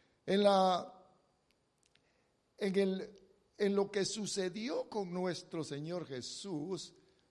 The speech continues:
fue igual. Dice que, usted sabe, la Virgen María no había tenido ningún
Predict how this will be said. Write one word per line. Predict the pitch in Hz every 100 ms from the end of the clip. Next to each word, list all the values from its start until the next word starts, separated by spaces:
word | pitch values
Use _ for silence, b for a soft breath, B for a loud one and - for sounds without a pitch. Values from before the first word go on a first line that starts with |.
| b _ _
fue | - 185 214
igual. | 214 269 - - - - _ _ _ _
Dice | 135 143 175 196 233 226
que, | 220 196 147 - - 123 -
usted | -
sabe, | 110 170 185 202 214 196 - b b b b _ _
la | - 139
Virgen | 165 170 165
María | 151 143 160 220 247 247 - - _ _ _ _ _ _ _
no | 139 165
había | 196 226
tenido | 190 185 202 196
ningún | 180 160 151 190 196 190 165 139 117